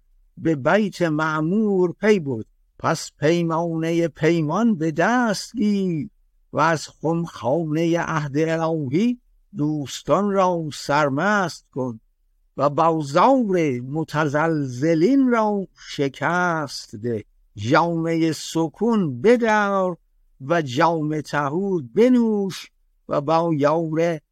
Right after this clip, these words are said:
حقیقی دست در آغوش شو و از فضل و موهبت الهیه نفوسی مبعوث گشتند که چون کوه آهنین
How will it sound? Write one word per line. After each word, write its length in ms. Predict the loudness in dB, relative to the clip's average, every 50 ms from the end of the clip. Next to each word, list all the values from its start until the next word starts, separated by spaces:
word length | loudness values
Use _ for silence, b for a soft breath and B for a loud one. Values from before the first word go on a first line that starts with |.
| _ _
حقیقی 1080 | -10 -4 -2 -2 0 0 0 0 0 -2 -4 -6 -6 -4 -2 -2 -2 -2 -4 -6 -8 -12 _ _ _ _ _ _ _ _ -20 -8 0 2
دست 640 | 4 4 4 4 2 0 -2 -4 -8 -12 _ -12
در 300 | -8 -4 0 2 2 4
آغوش 760 | 2 2 0 0 -2 -2 -2 -2 0 0 -2 -4 -6 -8 -4
شو 280 | -2 -2 -2 -2 -4 -8 -14 _ _ _ _ _ _ _ _ _ _
و 100 | -2 0
از 300 | 0 0 0 -2 -4 -8
فضل 600 | -4 -2 2 2 4 4 4 2 0 -2 -4 -4 -2
و 120 | -2 0 0
موهبت 640 | 0 0 -2 -2 -2 -2 -2 0 2 0 0 0 0
الهیه 1040 | -2 0 0 0 0 0 0 -2 -4 -4 -4 -4 -4 -4 -4 -2 0 2 2 2 0 -4 _ _ _ _ _ _ _ _ _
نفوسی 960 | -4 -2 0 0 -2 -2 -4 -6 -6 -6 -6 -8 -8 -6 -4 -4 -2 -2 -2
مبعوث 920 | -2 -2 -2 -2 -2 -4 -6 _ -6 -6 -4 -4 -6 -8 -8 -10 -10 -4
گشتند 920 | -2 0 0 0 -2 -6 -4 -2 0 2 2 2 0 0 0 -2 -4 -6 -8 -14 _ _ _ _ _ _ _
که 140 | _ -4 -2
چون 560 | -2 -4 -8 -4 0 0 0 0 0 -4 -8 -12
کوه 460 | -10 -6 -4 -4 -2 -2 -2 -2 -2 -4 -4
آهنین 1000 | -6 -4 -2 -2 -2 -4 -6 -6 -4 -2 0 0 2 2 2 2 2 0 -2 -4